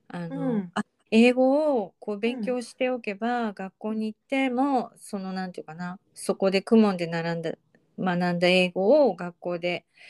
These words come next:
Speaker 1: なんか使うこともあるんじゃないかなとか、
Speaker 2: うん、うん、うん、うん。
Speaker 1: なんかそうやってこう、いろいろ考えちゃうから、「公文どう？」
Speaker 2: うん、うん、うん、うん、
Speaker 1: とかって、
Speaker 2: うん。
Speaker 1: 「やってみる？」って言うから、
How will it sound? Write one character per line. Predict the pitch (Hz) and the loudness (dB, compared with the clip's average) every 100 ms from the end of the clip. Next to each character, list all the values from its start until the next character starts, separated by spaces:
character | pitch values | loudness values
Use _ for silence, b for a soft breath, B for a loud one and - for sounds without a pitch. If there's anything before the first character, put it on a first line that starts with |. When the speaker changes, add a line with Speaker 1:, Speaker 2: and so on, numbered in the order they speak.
| B B B - | B B B -14
Speaker 1:
な | 185 | -10
ん | |
か | 165 | -12
使 | - - 180 | -6 -2 0
う | |
こ | 185 | 0
と | - | -2
も | 170 | 0
あ | 175 | 0
る | |
ん | 170 | -2
じ | |
ゃ | 165 | -2
な | 170 | -2
い | 170 | -2
か | 165 | 2
な | 185 190 | 2 2
と | - - | -4 -6
か、 | - 170 156 _ _ | 0 2 0 _ _
Speaker 2:
う | 285 | -12
ん、 | |
う | |
ん、 | 269 | -10
う | |
ん、 | 262 | -6
う | |
ん。 | 262 | -2
Speaker 1:
な | |
ん | 233 | -2
か | 220 | 0
そ | 254 | 2
う | 269 | 4
や | 277 | 4
っ | 202 | 2
て | 254 | -4
こ | - 247 240 240 220 | -2 0 2 2 -2
う、 | - | -4
い | 226 | -4
ろ | 247 254 | -2 -2
い | |
ろ | 247 | -4
考 | 240 269 254 254 | -6 -6 -2 -2
え | 247 | -2
ち | 233 | -6
ゃ | 160 | -12
う | |
か | - 165 | -10 -10
ら、 | 165 156 - _ _ _ _ _ _ _ _ _ _ | -10 -12 -16 _ _ _ _ _ _ _ _ _ _
「公 | - 202 | -10 -10
文 | 170 233 240 214 | -6 -6 -4 -2
ど | 190 180 | 2 6
う？」 | |
Speaker 2:
う | |
ん、 | 170 | 8
う | |
ん、 | |
う | 262 | 6
ん、 | |
う | |
ん、 | 277 | 6
Speaker 1:
と | 226 | 0
か | 214 | -2
っ | |
て、 | - | -2
Speaker 2:
う | 220 240 208 | -4 -2 -4
ん。 | - | -2
Speaker 1:
「や | 185 | -2
っ | 185 | 0
て | 202 | 2
み | 202 190 | 2 4
る？」 | 240 247 | 4 2
っ | |
て | - | -4
言 | 170 | -6
う | |
か | 151 | -6
ら、 | 151 151 | -8 -10